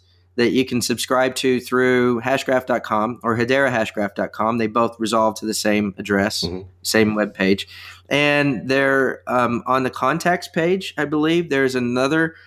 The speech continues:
Speaker 1: location that you can register. If you have a particular interest, you can register your interest there. We have a Telegram channel, uh, both a Telegram channel and we have a, um,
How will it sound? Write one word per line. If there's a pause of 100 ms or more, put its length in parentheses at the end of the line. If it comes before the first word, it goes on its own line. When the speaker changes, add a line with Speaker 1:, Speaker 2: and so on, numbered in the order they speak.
(500)
Speaker 1:
location
that
you
can
register.
If
you
have
a
particular
interest,
you
can
register
your
interest
there. (460)
We
have
a
Telegram (240)
channel,
uh, (220)
both
a
Telegram
channel
and
we
have
a,
um,